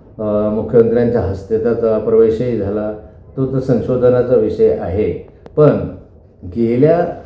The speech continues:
सात, आठ, दहा वर्षामध्ये त्याच्याकडे पापरोटे पन्नास, साठ कोटीपर्यंतची गेली कशी आहे, याची चौकशी करण्याची गरज आहे ना. कदाचित हा ब्लॅकमेल तर करत नव्हता,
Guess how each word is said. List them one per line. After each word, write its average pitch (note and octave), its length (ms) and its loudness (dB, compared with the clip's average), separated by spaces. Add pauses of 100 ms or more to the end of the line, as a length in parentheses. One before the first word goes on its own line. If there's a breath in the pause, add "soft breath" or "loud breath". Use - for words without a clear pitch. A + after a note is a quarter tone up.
(180)
सात, A2+ 240 -4
आठ, C#3 200 0
दहा A2 220 -2
वर्षामध्ये G#2+ 680 -2
त्याच्याकडे A#2 400 0
पापरोटे F#2 600 -6
पन्नास, G#2 400 -4
साठ B2+ 120 -4
कोटीपर्यंतची A2+ 760 -2
गेली F3+ 280 0
कशी C3 380 2
आहे, - 260 -6 (720 soft breath)
याची A2+ 200 2
चौकशी C#3+ 420 4
करण्याची D3 340 4
गरज C#3 280 2
आहे C#3+ 80 2
ना. C#3 120 0
कदाचित B2 460 -2
हा C3+ 100 0
ब्लॅकमेल A#2 440 0
तर A#2+ 180 0
करत A#2 140 -2
नव्हता, B2 460 0